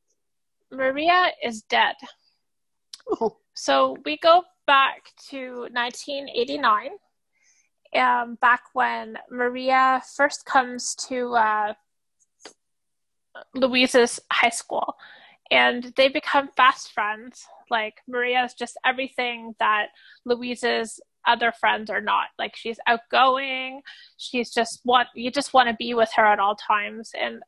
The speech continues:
Speaker 1: something happens. I'm not really,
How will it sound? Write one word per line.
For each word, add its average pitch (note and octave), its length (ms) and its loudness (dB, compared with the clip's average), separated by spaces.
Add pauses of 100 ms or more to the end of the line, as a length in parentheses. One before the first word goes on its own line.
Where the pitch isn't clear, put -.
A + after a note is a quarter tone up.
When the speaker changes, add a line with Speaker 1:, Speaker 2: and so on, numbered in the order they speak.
Speaker 1:
something G4 400 -2
happens. - 760 -2
I'm B3 120 -6
not C4 240 2
really, B3 520 -4